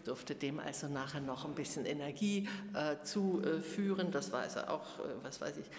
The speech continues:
Wilhelmsen seine Spezialität, dass man dann,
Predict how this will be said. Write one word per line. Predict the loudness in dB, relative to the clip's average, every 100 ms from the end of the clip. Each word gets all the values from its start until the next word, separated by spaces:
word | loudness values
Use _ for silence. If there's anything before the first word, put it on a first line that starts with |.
| -14 -10
Wilhelmsen | -6 -2 -2 -2 -2
seine | -2 0 0 -2
Spezialität, | -4 -4 -4 -4 -2 -2 2 2 2 -4
dass | -4 -6
man | -4 -2
dann, | -2